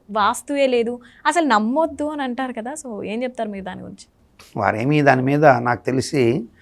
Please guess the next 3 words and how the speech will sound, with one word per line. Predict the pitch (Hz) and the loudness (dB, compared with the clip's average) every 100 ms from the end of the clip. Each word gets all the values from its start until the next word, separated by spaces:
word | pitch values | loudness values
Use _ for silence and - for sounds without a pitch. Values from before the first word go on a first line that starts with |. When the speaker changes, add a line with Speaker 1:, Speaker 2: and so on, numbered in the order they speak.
| _ _ - - | _ _ -10 -2
Speaker 2:
వాస్తు | 131 - 156 | -2 0 0
లేదనడంలో | 139 143 143 139 139 131 135 180 302 247 _ _ _ - | 4 6 6 4 2 2 0 0 -4 -10 _ _ _ -10
Speaker 1:
మ్మ్. | 254 220 165 | -6 -6 -8